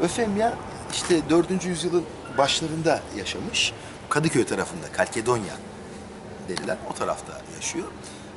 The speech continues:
Ve de, e, inancı olan bir, e, kadıncağız. Ama o devirde daha, e,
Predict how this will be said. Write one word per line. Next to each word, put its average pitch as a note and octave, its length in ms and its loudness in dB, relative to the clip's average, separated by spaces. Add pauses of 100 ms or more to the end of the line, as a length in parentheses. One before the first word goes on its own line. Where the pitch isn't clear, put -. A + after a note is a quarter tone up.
Ve F3 120 4
de, G#3 100 10
e, - 460 2
inancı F#3+ 340 8
olan F#2 280 6
bir, D#2 60 -4
e, C2+ 220 -10 (460)
kadıncağız. D2+ 600 -4
Ama F#3 180 0
o G3+ 80 0
devirde D#3 420 4
daha, F#3 240 8
e, A#3 60 -2